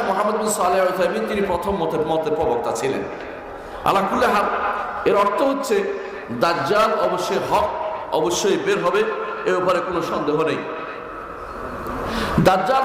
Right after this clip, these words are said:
কোত্থেকে বের হবে? কোনো সন্দেহ না, দাজ্জাল পূর্ব দিক থেকে বের হবে। রাসূলুল্লাহ সাল্লাল্লাহু আলাইহি ওয়াসাল্লাম নির্ধারণ করে দিয়েছেন পূর্ব দিক থেকে বের হবে।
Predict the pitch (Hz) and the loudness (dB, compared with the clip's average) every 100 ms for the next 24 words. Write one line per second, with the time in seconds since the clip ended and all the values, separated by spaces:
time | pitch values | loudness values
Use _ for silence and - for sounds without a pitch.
0 | 262 254 - 302 247 180 165 110 82 - | 2 0 2 2 2 2 2 2 0 -2
1 | - - - - - - - - 143 240 | -4 -6 -8 -10 -8 -10 -10 0 2 4
2 | 285 254 240 240 247 208 202 - 233 226 | 2 0 2 2 2 2 2 4 2 2
3 | 233 226 202 202 202 226 170 147 - - | 0 2 2 2 2 2 2 2 0 -4
4 | - - - - - - - 185 190 202 | -8 -10 -10 -10 -12 -10 0 0 2 2
5 | 226 240 208 196 226 226 226 220 226 226 | 2 2 0 2 2 2 2 0 2 0
6 | 220 196 196 185 226 214 175 143 | 0 0 0 -2 -2 0 0 0